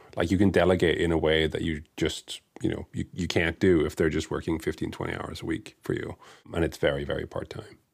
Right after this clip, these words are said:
I, you know, it's one of those things, I think, like, Sahil and things, like, with the, with Gumroad, like, you know, maybe that's more in,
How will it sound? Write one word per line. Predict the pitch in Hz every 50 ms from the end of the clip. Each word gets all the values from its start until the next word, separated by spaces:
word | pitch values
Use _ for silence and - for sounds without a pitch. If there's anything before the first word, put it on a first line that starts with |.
| _ - -
I, | 156
you | 165 165 160 151 151
know, |
it's | 135 135 131 160
one | 170
of | 165
those | 151 135 127
things, | 151 139 131 131 -
I | - 131
think, | 135 160 147 143
like, | 147 135 120 -
Sahil | - - - 107 98 - 104 107 113 117 120
and | 120 113
things, | - - - 117 120 120 120 120 -
like, | 110 104 98 90 -
with | - 98 92 85 82
the, | 92 87 85 82 82 78
with | - 92 90 82 -
Gumroad, | 90 87 92 101 107 113 120 120 123 127 120
like, | 110 98 90 80 - - - -
you | 107
know, | 92
maybe | 85 90 95 101 107 110
that's | 98 98 95 - -
more | 95 92 92
in, | 95 95